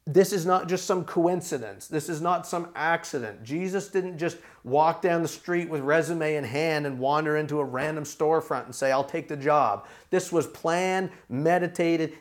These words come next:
calculated, hundreds of years before Jesus came onto the scene. You need to know that. This is not an accident. All the signs point to Jesus. Now, we have looked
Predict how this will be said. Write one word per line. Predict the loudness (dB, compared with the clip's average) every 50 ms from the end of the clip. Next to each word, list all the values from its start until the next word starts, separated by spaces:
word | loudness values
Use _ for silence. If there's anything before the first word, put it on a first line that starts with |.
| _ -2
calculated, | 4 6 6 6 6 4 2 0 0 2 2 2 2 0 -2 -4 -8 -18
hundreds | -20 -12 0 4 4 4 4 4 2 0 -2 -2 -4
of | -6 -6 -4
years | -2 0 0 0 0 0 -2
before | -6 -8 -6 -4 -4 -4
Jesus | -2 -2 -4 -4 -4 -4 -6 -6
came | -4 -4 -2 -2
onto | -2 -2 -2 -4 -6
the | -8 -8
scene. | -8 -8 -8 -6 -6 -6 -6 -8 -12 -16 -20 -20 -20 -20 -20 -20 -18 -8 -2
You | 0 2 2 2
need | 2 0 0 -2
to | -2 -4
know | 0 2 4 6 6 6
that. | 6 4 4 2 0 -2 -4 -8 -16 -6
This | -2 -2 -2 0
is | -2 -6 -2
not | 0 2 4 6 6 6 4 2 -4 -8 -4
an | -2 0
accident. | 2 2 2 0 -2 -4 -4 -4 -6 -6 -10 -6
All | 0 4 4 4 4
the | 4 2
signs | -2 0 0 0 2 2 2 0 -2 -4 -8 -14 -20 _ -6
point | 0 2 4 4 4 2 0 -2
to | 0 2 2 2 2 0 -4 -8 -14 -10
Jesus. | -4 0 2 2 2 2 0 -4 -6 -8 -8 -10 -14 -18 -20 -20 _ _ 0
Now, | 4 6 6 6 6 6 2 -2 -16 -20 _ -8
we | -2 0 2 4 4
have | 4 4
looked | 4 4 4 4 4 2